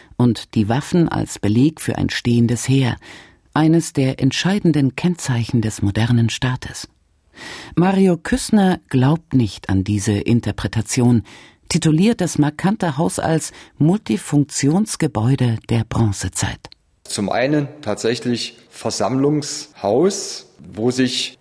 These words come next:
Speaker 2: Teile der Bevölkerung, die Teile, die eben zum politischen Apparat gehört haben oder zum militärischen, versammeln konnten. Zum anderen war es möglicherweise tatsächlich auch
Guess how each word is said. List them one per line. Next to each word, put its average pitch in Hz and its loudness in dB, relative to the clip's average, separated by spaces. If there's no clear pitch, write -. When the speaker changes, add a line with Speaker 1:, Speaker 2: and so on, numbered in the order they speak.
Speaker 2:
Teile 135 0
der 127 -2
Bevölkerung, 123 -2
die 113 -6
Teile, 107 -2
die 107 -6
eben 101 -6
zum 104 -6
politischen 117 -4
Apparat 107 -4
gehört 110 -4
haben 98 -6
oder 101 -6
zum 113 -8
militärischen, 107 -4
versammeln 123 -2
konnten. 147 -4
Zum 127 -2
anderen 143 0
war 123 -2
es 123 -6
möglicherweise 117 -2
tatsächlich - -6
auch 104 -4